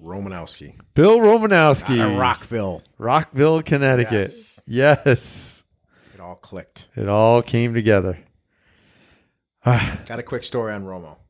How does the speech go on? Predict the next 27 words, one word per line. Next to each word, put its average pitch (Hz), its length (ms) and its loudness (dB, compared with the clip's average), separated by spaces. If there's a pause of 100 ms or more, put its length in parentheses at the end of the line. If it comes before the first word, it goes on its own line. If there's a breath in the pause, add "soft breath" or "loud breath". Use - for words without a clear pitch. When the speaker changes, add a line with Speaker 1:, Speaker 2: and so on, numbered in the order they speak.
(240)
Speaker 1:
I'll, 85 140 -20
I'll 82 100 -16
just - 240 -14
real 95 160 -2
quick - 300 -10
on 78 80 -10
this. - 400 -16
Speaker 2:
On 120 100 2
Romanowski? 131 760 4
Speaker 1:
Romanowski. 98 600 -6 (140)
Speaker 2:
All 113 60 4
right. 120 260 2 (260)
Speaker 1:
Guy 101 220 -4
I - 20 -4
went 110 200 -6
to, 101 640 -6
used 98 220 -10
to 107 60 -6
work 101 240 -6
with 101 280 -6
at 101 140 -12
Whiting. 107 480 -4 (1300 loud breath)
Highly 104 380 0
ranked 104 580 0 (120)
high 107 200 -2
school 101 300 0
player, 98 520 0